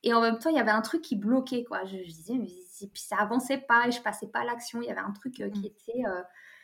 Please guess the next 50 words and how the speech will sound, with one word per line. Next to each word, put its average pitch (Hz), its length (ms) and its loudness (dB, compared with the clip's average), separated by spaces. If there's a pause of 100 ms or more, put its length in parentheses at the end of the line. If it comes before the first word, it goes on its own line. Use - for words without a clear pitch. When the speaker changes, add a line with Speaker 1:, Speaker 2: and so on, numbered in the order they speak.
(300)
Speaker 1:
euh, 202 140 -8
qui, - 260 -18
qui, 196 360 -10 (1200)
voilà, 233 220 2
qui 233 100 0
était 233 160 0
crispé 285 420 4
à 302 100 8
l'intérieur. 240 840 4 (500)
Et, 233 180 4
euh, 214 140 10
dernière 240 460 8
séance, 254 580 6
on 240 140 4
fait 233 120 2
le 202 60 4
bilan, 226 220 8
elle 320 100 10
me 247 60 10
dit, « 196 120 0
Bah, 196 100 0
c'est - 140 -2
super, 302 340 2 (160)
il 311 60 2
y 262 40 2
a 254 60 2
ça, 302 720 2
euh, - 20 2
oui, 269 340 6
machin, - 300 -2 (100)
mais 208 220 0 (260)
ça - 240 -2
va 262 140 6
pas. » 294 240 6 (340)
<laughs> - 560 2
Et 277 60 2
Speaker 2:
D'accord. 240 180 2
Speaker 1:
puis 269 120 4
là, 254 160 6 (120)
je 240 160 4
m'effondre, 262 540 4
en 240 120 2
fait, 262 220 -2
en 220 120 0
larmes, 208 420 4
j'étais 214 440 -2
dans 196 180 -12
tous 262 180 -2
mes 247 220 4
états, 214 240 2